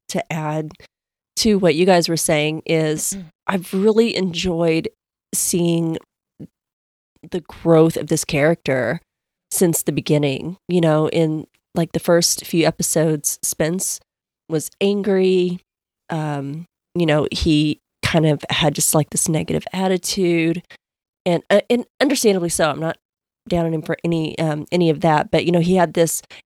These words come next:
Speaker 1: animosity towards Mark. You know, Mark was, like, trying to help him and be open to him, and he would just lash out at him and get angry at him. And now we've seen where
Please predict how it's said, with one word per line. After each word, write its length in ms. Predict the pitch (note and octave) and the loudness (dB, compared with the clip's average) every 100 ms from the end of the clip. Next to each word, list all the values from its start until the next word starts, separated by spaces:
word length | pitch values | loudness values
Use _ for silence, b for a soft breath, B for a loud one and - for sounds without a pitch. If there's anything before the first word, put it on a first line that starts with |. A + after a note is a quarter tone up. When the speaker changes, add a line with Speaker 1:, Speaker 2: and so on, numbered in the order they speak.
| - | -2
Speaker 1:
animosity 540 | D#3 D3+ F3 - G3 | 0 2 0 0 -2
towards 340 | - G3+ F#3+ G#3 | 0 0 0 0
Mark. 480 | F#3 F#3+ - - - _ _ _ - | 2 2 0 -8 -18 _ _ _ -2
You 100 | F3+ | 0
know, 160 | D#3+ | 0
Mark 280 | E3 D3+ - | 0 -2 -2
was, 280 | C#3+ D3 - _ | -4 -6 -10 _
like, 120 | D#3+ - - _ - | -8 -8 -12 _ -4
trying 200 | E3+ D3 | -2 -2
to 40 | |
help 260 | D#3+ B3 A#3 | 0 0 2
him 140 | A3+ | 2
and 100 | F#3+ | 0
be 100 | D3+ - | -2 -2
open 260 | G#3 G#3 | 2 0
to 60 | G#3 | 0
him, 420 | G3 F#3 F3 E3+ | 0 2 2 0
and 260 | D3 C3 E3 _ _ _ _ _ _ - | -2 -4 -10 _ _ _ _ _ _ -6
he 140 | F3+ | 0
would 100 | F3+ | 0
just 200 | D#3+ - | 0 -4
lash 320 | D3 D3 D3+ D3+ | -4 -4 -2 -2
out 200 | D#3 D#3 | 0 -2
at 60 | |
him 140 | F3 E3 | -4 -6
and 80 | D#3 | -6
get 100 | D#3+ | -6
angry 300 | D3 D#3 D#3+ | -4 0 0
at 60 | |
him. 240 | E3+ D#3 D#3+ | 0 0 0
And 100 | E3 | -2
now 180 | D#3+ D#3 | 0 0
we've 200 | D#3 D#3+ | -2 -4
seen 380 | - D#3+ D#3 E3+ | -2 -2 -2 -2
where 380 | D#3+ D3+ D3+ | -2 0 0